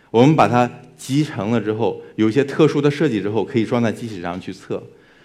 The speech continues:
然后我给它起名叫rip。如果大家在国外待过的话，墓碑上，国外的墓碑上就用的rip，叫 Rest in Peace，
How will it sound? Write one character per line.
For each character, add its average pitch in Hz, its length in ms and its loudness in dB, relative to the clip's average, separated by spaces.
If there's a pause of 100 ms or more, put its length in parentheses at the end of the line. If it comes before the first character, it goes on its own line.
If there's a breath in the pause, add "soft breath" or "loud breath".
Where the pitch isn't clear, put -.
(160 soft breath)
然 131 160 4
后 156 80 8
我 131 80 4
给 139 80 4
它 147 80 4
起 110 280 -8
名 87 160 -6
叫 110 240 2
rip。 113 360 -2 (760 soft breath)
如 139 100 2
果 165 80 8
大 170 80 6
家 165 120 6
在 160 100 6
国 147 140 4
外 151 120 6
待 151 220 4
过 139 140 4
的 107 80 4
话， 95 180 2
墓 139 180 4
碑 143 140 4
上， 135 260 -2 (280)
国 131 120 4
外 151 120 8
的 143 80 6
墓 151 160 4
碑 143 160 4
上 123 360 0
就 117 140 -6
用 110 100 -2
的 98 120 2
rip， 113 300 -2 (280)
叫 87 180 -4
Rest 104 340 -2
in 87 120 -10
Peace， - 380 -14